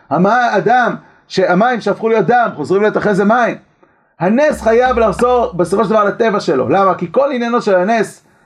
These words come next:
זה או כדי להוכיח את הנביא שהוא נביא אמת, או כדי, בשביל צורך מסוים. עם ישראל היה צריך מן במדבר, נתנו להם מן במדבר. אבל זה לא משהו שהוא מתמיד.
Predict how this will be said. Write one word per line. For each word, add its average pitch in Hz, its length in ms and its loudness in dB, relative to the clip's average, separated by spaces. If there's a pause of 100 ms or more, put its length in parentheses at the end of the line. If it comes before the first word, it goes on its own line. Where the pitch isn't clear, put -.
(120)
זה 135 220 -2
או 226 220 0
כדי 190 220 2
להוכיח 185 360 0
את 180 120 -2
הנביא 165 400 2
שהוא 156 400 -4
נביא 151 260 0
אמת, 214 300 0 (300)
או 233 260 2
כדי, 196 200 2
בשביל 190 320 -2
צורך - 320 0
מסוים. 247 440 0
עם 240 140 0
ישראל 214 260 0
היה 202 80 2
צריך 165 160 -4
מן 208 180 0
במדבר, 190 420 0
נתנו 151 240 -2
להם 165 160 0
מן 160 120 -2
במדבר. 131 400 -2 (360)
אבל 170 160 0
זה 185 120 2
לא 247 160 0
משהו 269 160 -6
שהוא - 160 0
מתמיד. 277 480 -2